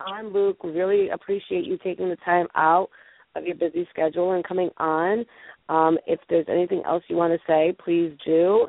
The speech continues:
and we would love to have you back on anytime if you'd like to promote something, um,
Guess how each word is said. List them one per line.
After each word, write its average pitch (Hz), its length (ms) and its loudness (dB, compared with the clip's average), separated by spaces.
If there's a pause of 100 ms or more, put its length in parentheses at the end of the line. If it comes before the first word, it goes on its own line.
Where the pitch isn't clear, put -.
and 151 260 -4
we 160 140 -2
would 160 140 -2
love 170 180 -2
to 202 80 -10
have 175 140 -4
you 180 80 -2
back 175 260 0
on 180 380 -2
anytime 175 640 -6
if 190 120 -10
you'd 175 160 -4
like 156 160 0 (140)
to 156 220 -8 (480)
promote 196 380 2
something, 202 640 0
um, 160 400 2